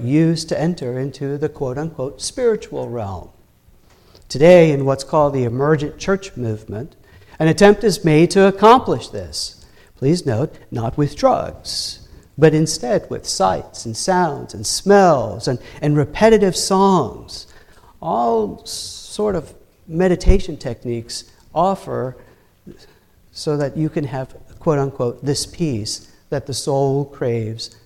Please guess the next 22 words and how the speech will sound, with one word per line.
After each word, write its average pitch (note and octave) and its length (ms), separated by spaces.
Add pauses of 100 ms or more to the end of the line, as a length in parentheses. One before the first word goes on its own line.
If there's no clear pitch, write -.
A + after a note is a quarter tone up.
to - 240
access B2+ 580
the C3+ 320 (600)
otherworldly, B2+ 1400 (320)
something B2 580 (300)
beyond G2 500
ourselves. - 840 (1500)
Paul B3 220
corrected C#3+ 540
the B2 80
church - 680
against B2+ 420
false A#2 340
teaching A2 580 (480)
and D3+ 200
does C3+ 200
so A#2 340 (100)
today. F#2 460 (1120)
It G#3 120
is A3+ 140
by F#3+ 200
reorienting F#3+ 1160